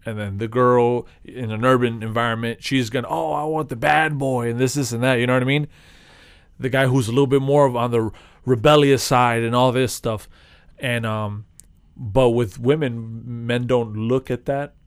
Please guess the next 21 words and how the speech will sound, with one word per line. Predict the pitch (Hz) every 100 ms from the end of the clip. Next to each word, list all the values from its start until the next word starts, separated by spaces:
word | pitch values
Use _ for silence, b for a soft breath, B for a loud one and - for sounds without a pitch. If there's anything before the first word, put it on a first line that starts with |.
| _ _ _ _ -
or | 123
didn't | 107 143 135 120
look | 113 117
at | 98
that | 117 110
before. | 107 - 127 127 117 123 - _ _ _ _ _
When | 113 107
we | 120
were | 127 104
in |
high | 101 110
school, | 98 - 117 113
we | 117
didn't, | 117 113 107 -
"Oh, | 120 117 101
yeah, | 101 107 104
she's | - 110
so, | - 117 107
look | 107 123
at | 113
her." | 98 95